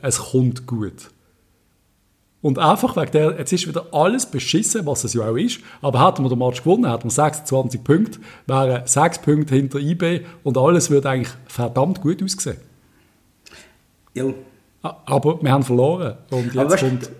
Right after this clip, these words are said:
Speaker 2: wir haben einfach etwas gesehen, Patrick, ist mit ihnen das schon, ja, wir könnten locker noch Zweiter werden in dieser Liga, müssen wir ehrlich sein.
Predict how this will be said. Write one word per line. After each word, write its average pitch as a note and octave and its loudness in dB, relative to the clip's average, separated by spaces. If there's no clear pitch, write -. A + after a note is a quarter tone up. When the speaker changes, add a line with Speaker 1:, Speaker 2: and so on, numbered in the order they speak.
Speaker 2:
wir F#3+ 4
haben G#3 6
einfach G3 4
etwas F#3+ -4
gesehen, F3+ 2
Patrick, D3+ 0
ist C#3+ 0
mit E3 -2
ihnen F3 2
das D#3+ -2
schon, E3+ 0
ja, F#3 4
wir E3 0
könnten G#3+ 2
locker F#3 2
noch E3 0
Zweiter C3 -2
werden B2+ 2
in A#2+ -4
dieser A#2 0
Liga, B2+ -2
müssen G#2+ 0
wir F#2+ -8
ehrlich G2+ -12
sein. - -14